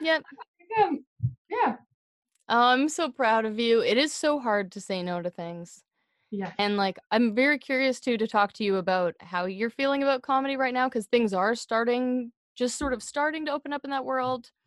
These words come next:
Speaker 2: Yeah.
Speaker 1: And, uh, I'm sort of in the same boat where, like, I do m-, I miss it, but I,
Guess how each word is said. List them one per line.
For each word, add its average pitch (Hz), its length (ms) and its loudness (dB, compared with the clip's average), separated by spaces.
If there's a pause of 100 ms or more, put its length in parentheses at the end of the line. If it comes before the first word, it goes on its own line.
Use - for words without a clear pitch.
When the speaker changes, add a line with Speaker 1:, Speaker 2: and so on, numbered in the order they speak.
(380)
Speaker 2:
Yeah. 240 480 -2 (160)
Speaker 1:
And, 214 420 0
uh, 185 420 -2 (500)
I'm 247 140 2
sort 294 180 2
of 285 80 0
in 269 80 2
the 254 80 0
same 247 260 0
boat 196 260 0
where, 196 180 -4
like, 175 360 -4 (520)
I 262 80 0
do 277 240 2 (140)
m-, - 60 -12 (100)
I 208 80 0
miss 214 400 -2
it, 180 300 -8 (460)
but 208 440 4 (220)
I, 190 500 -4